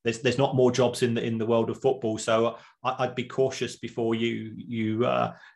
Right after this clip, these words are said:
you, you part with your wallet with regards to them. You know, I, I, and I'm, I, I'm part of that industry. You know, I, I teach on a football M B A course at,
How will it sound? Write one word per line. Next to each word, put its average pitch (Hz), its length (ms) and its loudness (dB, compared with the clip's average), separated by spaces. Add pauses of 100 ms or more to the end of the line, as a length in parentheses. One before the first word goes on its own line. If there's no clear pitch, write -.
you, 117 100 -4
you 113 360 -4
part 113 340 0
with 107 120 -4
your 107 100 -2
wallet 110 360 0
with - 160 -8
regards 107 380 0
to 113 160 0
them. 110 220 -6 (180)
You 120 100 0
know, 98 60 0
I, 117 140 0
I, 127 260 2
and 123 240 2 (340)
I'm, 120 480 2 (720)
I, 131 400 2
I'm 123 100 2
part 131 300 6
of 95 80 -10
that 123 160 -2
industry. 117 380 -4
You 113 60 -2
know, 110 100 4
I, 113 180 2
I - 20 4
teach 123 340 -4
on 113 100 -2
a 113 40 -2
football 113 440 0
M 110 120 2
B 117 140 0
A 107 120 -2
course 107 400 -2
at, 107 120 -2